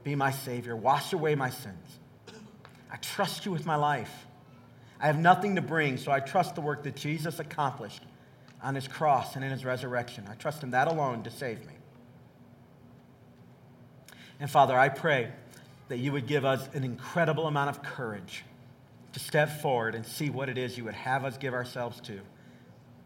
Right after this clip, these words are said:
God, would you take today our next steps, and would you take our offerings, and would you help them both to go farther than we could ever go on our own?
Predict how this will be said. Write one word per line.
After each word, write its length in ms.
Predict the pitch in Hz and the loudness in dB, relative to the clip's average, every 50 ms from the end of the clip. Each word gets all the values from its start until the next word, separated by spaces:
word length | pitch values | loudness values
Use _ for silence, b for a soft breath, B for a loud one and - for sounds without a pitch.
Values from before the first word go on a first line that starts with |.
| - - - - - - - - - - | -20 -20 -20 -20 -20 -20 -20 -12 -4 2
God, 160 | 147 135 131 | 2 2 2
would 100 | 131 - | 2 -2
you 80 | 156 | -4
take 360 | 170 - - 175 156 147 156 151 | -4 0 2 2 2 2 0 -4
today 280 | - 147 139 135 135 | -4 -2 0 2 2
our 140 | 135 131 131 | 2 2 2
next 260 | 131 139 139 135 - | 2 0 -2 -4 -6
steps, 380 | - - 147 139 135 135 - - | -4 0 2 2 2 2 -2 -8
and 80 | 123 | -8
would 100 | 123 127 | -8 -8
you 100 | 110 139 | -8 -8
take 280 | 147 - - 170 147 151 | -8 -4 -4 -4 0 2
our 180 | 143 143 143 - | 2 2 2 4
offerings, 520 | 131 127 127 123 - 135 123 120 117 - - B B B B B | 6 4 4 4 2 -6 -6 -6 -8 -12 -16 B B B B B
and 100 | - 139 | -6 -4
would 140 | 143 127 120 | -4 -2 -2
you 80 | 156 165 | 0 2
help 260 | 135 180 208 - - | 4 4 4 2 2
them 100 | 170 151 | -4 -4
both 320 | 151 156 151 147 147 147 | -2 0 2 2 2 0
to 80 | - 147 | -2 -6
go 140 | 123 131 127 | -4 -4 -4
farther 560 | - - - - 156 139 147 165 160 156 160 | -6 -6 0 4 8 8 8 8 6 4 0
than 160 | 147 151 151 | 0 0 -2
we 80 | 143 135 | -2 -2
could 120 | - 147 | 0 2
ever 200 | 131 139 139 147 | 2 2 0 0
go 180 | 127 147 139 143 | 0 0 2 2
on 120 | 143 143 | 2 2
our 180 | 143 139 123 - | 2 0 0 -2
own? 220 | 113 104 98 101 | -4 -8 -10 -12